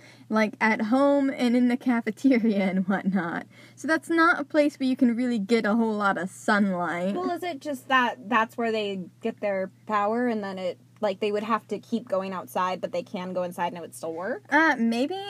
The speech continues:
Speaker 1: It wasn't super, uh, clear. She just said, "Make sure to keep them in the light." Like, that was the line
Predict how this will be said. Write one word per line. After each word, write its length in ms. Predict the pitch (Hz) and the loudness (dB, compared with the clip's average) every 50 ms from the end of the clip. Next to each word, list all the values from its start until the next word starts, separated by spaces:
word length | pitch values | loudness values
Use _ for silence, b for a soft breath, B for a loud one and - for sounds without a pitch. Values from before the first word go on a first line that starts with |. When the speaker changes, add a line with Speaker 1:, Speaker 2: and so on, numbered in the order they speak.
| 359 - | -4 0
Speaker 1:
It 160 | 269 294 - | 0 0 2
wasn't 440 | 294 302 320 330 - 339 320 262 - | 2 0 0 0 -2 -2 -4 -6 -4
super, 400 | - - 277 262 - 262 240 - | -2 0 0 0 2 0 0 0
uh, 240 | - - - 185 - - - - | 0 0 0 -2 -2 -6 -12 -14
clear. 480 | - - 233 202 202 202 208 220 226 240 | -4 0 0 2 2 2 2 0 0 0
She 160 | - - 240 | -2 -4 0
just 220 | 220 254 262 - | 0 0 0 2
said, 160 | - 277 240 | 0 0 2
"Make 180 | 240 277 330 - | 2 2 0 0
sure 160 | - - 349 | -2 -2 0
to 80 | 294 247 | 0 -2
keep 320 | - - - 294 277 - | -2 -2 -2 -2 0 0
them 300 | - 208 233 247 233 220 | 0 0 2 2 0 0
in 160 | - 220 214 | 0 0 0
the 100 | 214 202 | 2 0
light." 320 | 185 175 151 113 101 - - - | 0 -2 -6 -8 -12 -14 -14 -8
Like, 240 | - 208 214 196 202 | -4 -2 -2 -2 0
that 160 | - 220 208 | 0 -2 -2
was 160 | - 226 214 - | -2 -2 -4 -4
the 120 | 214 208 | -4 -4
line 600 | 196 190 180 170 170 170 165 165 175 185 196 | -2 -2 -2 -4 -4 -6 -6 -8 -8 -8 -8